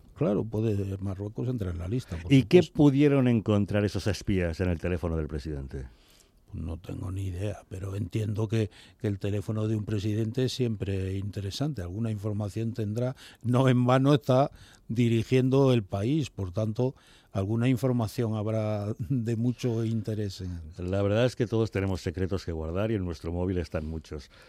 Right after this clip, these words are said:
Speaker 2: Pero nos espían desde todos lados y en todas partes. Dinos qué es la red Echelon.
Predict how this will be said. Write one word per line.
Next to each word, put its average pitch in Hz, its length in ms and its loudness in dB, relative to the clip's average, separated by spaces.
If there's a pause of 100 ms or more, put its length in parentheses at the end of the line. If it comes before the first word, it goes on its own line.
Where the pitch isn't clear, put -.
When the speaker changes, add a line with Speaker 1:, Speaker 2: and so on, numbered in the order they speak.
(460)
Speaker 2:
Pero 113 180 6
nos 107 140 4
espían 92 480 0 (180)
desde 101 320 0
todos 113 220 2
lados 117 220 2
y - 20 0
en 98 80 -2
todas 92 160 -2
partes. 80 340 -8
Dinos 139 300 0
qué 156 160 -2
es 101 100 -2
la 90 140 0
red 90 220 -4 (120)
Echelon. 71 640 -6